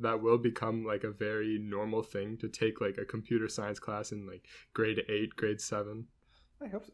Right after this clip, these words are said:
Speaker 2: I mean, I, I'm just like you. The first c-, computer science class I took was freshman year of university. I,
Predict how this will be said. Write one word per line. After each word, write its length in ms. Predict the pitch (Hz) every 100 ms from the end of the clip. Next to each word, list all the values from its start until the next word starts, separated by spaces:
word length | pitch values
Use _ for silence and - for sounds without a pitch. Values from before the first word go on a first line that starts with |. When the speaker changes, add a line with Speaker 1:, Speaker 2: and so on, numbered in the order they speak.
| -
Speaker 2:
I 40 |
mean, 140 | 185 160
I, 140 | 196 -
I'm 180 | 185 202
just 180 | 180 -
like 160 | 117
you. 240 | 127 120 110
The 80 | 110
first 240 | 123 117
c-, 60 | - -
computer 320 | 120 120 113
science 280 | 107 101 98
class 260 | 101 98
I 60 | 107
took 260 | 101 104 104
was 180 | 95
freshman 380 | - 104 - 98
year 160 | 98 95
of 100 | 98
university. 680 | 95 92 95 - 92 92 95 110
I, 160 | 95